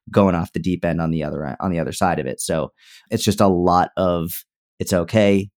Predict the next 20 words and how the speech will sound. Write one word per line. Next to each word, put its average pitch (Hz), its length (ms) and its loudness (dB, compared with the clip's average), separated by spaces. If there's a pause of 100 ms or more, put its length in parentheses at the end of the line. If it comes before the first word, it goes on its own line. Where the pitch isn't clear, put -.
(120)
You've 87 180 -4
got 92 280 0
this. 90 380 -2 (100)
This 92 160 -2
isn't 95 280 2
the 90 80 -4
end 90 120 -2
of 85 60 -6
the 90 80 -2
world." 101 380 2 (220)
And 127 280 4
by 95 140 4
the 98 100 4
way, 90 260 0
she - 160 -4
didn't 107 180 2
hit 104 80 -2
her 107 80 -2
steps - 320 -4
yesterday, 95 540 -6